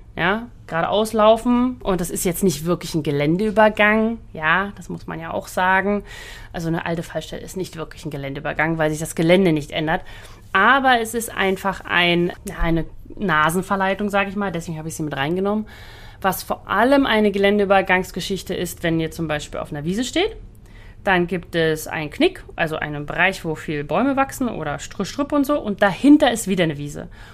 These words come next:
Und was ihr machen sollt, ist, ihr sollt von der Wiese durch das Gestrüpp auf die Wiese voranschicken. Fieserweise vorher hat euer Hund aber in diesem Knick gesucht. Ne? Das heißt, ihr habt einen Geländeübergang und gleichzeitig auch noch eine Verleitung da drin. Das heißt,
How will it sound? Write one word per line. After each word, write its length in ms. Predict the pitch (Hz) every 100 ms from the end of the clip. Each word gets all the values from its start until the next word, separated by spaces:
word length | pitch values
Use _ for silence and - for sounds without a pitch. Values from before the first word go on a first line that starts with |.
| -
Und 120 | 196
was 140 | 196 190
ihr 60 |
machen 280 | 190 208 302
sollt, 280 | 302 311 311
ist, 220 | 302 -
ihr 120 | 208
sollt 460 | 190 196 196 190 - -
von 200 | 185 160
der 140 | 156
Wiese 400 | 208 269 339 330
durch 200 | 220 202
das 180 | 185 170
Gestrüpp 520 | 156 - 262 381 - - - - -
auf 260 | 208 214
die 160 | - 196
Wiese 360 | 190 156 147 -
voranschicken. 720 | - 170 147 143 - - 170 - - - - - -
Fieserweise 720 | - 349 339 208 160 156 160
vorher 560 | - 254 220 160 214 311
hat 300 | - 214 -
euer 220 | 196 175
Hund 260 | 196 262 -
aber 260 | 190 190
in 140 | 190 190
diesem 220 | 175 170
Knick 240 | - 190
gesucht. 420 | 180 170 233 - - - - - - - - - - - -
Ne? 240 | 190 220 381 - - -
Das 100 | 185
heißt, 200 | 214 208
ihr 100 | 196
habt 180 | 196 -
einen 120 | 165
Geländeübergang 1000 | 165 160 156 185 247 262 262 285 320 339
und 200 | - 202
gleichzeitig 580 | 185 202 240 254 233 -
auch 100 | 208
noch 80 |
eine 200 | 202 190
Verleitung 560 | 185 196 180 185 185 156
da 100 | 139
drin. 240 | - 135 -
Das 200 | - 180
heißt, 240 | 180